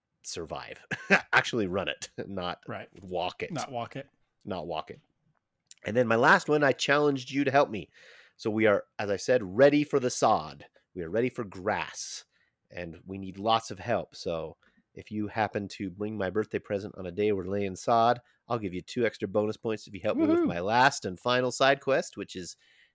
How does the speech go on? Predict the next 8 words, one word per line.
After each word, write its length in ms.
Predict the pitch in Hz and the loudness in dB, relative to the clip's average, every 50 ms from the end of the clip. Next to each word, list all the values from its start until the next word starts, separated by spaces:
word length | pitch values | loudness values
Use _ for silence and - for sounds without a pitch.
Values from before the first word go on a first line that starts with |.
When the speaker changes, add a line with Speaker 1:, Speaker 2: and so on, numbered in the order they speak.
| _ - | _ -20
Speaker 1:
to 60 | 82 | -20
get 300 | 87 101 120 135 - - | -16 -6 -6 -6 -6 -6
some 320 | - - 147 151 180 190 | -6 -6 -4 -4 -4 -4
grass. 840 | 156 151 123 110 98 87 - - - - - - - - - - - _ _ _ _ _ _ - | -2 2 4 4 4 4 0 -4 -6 -6 -6 -4 -4 -6 -10 -14 -18 _ _ _ _ _ _ -16
Speaker 2:
Okay. 280 | - - 143 127 110 - - - - - - - - | -8 -6 -6 -6 -6 -10 -16 -20 -20 -20 -14 -2 2
Also, 420 | 208 269 262 - - 165 151 - - | 2 2 2 2 0 -2 -2 -4 -6
real 280 | 156 147 160 214 277 285 | -8 -4 -2 -2 -2 -4
quick, 400 | - - 165 143 123 - - | -4 -4 -4 -4 -4 -4 -10